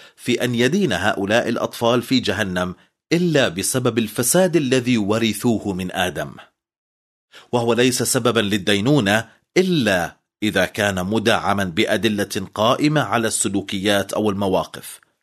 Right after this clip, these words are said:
لذا لا بد أن يقبلهم الله في ملكوته. ثانياً، وأنا أقول ذلك في الختام،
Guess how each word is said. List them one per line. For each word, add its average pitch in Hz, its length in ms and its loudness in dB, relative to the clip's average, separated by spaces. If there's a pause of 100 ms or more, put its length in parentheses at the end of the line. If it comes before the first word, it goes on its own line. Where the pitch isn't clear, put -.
(240)
لذا 147 460 4 (260)
لا 95 240 0
بد 123 340 -2
أن 107 300 -2
يقبلهم 147 800 0
الله 90 500 2 (280)
في 104 160 0
ملكوته. 82 600 -6 (1080)
ثانياً، 117 640 2 (220)
وأنا 107 420 0
أقول 101 360 0
ذلك 104 640 0
في - 160 -8
الختام، 131 800 0